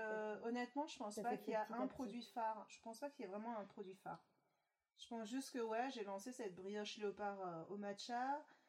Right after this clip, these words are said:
Speaker 2: Et, euh, les gâteaux, euh, je pense que je, je suis, je pense, hein, personnellement, que j'ai été une des premières à commencer à faire des gâteaux, euh,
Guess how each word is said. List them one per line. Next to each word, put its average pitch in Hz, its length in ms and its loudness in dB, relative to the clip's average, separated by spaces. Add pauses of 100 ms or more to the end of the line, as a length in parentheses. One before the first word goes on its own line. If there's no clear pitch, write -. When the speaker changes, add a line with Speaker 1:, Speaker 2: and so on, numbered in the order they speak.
(220)
Speaker 2:
Et, 208 240 2
euh, 196 180 6
les 208 140 4
gâteaux, 233 560 2
euh, 185 500 0 (180)
je - 180 -8
pense 247 260 0
que 254 140 0
je, 226 140 -4 (340)
je 220 160 -8
suis, 311 380 2
je 381 120 -2
pense, 339 400 -2
hein, 220 220 -2
personnellement, 190 640 -6 (720)
que 226 160 -4
j'ai 214 180 -2
été 208 200 -2
une 277 140 4
des 220 120 2
premières 226 400 -2
à 220 80 -2
commencer 196 340 -4
à 240 100 -2
faire 220 160 -4
des 190 120 0
gâteaux, 190 480 -2
euh, 180 480 -4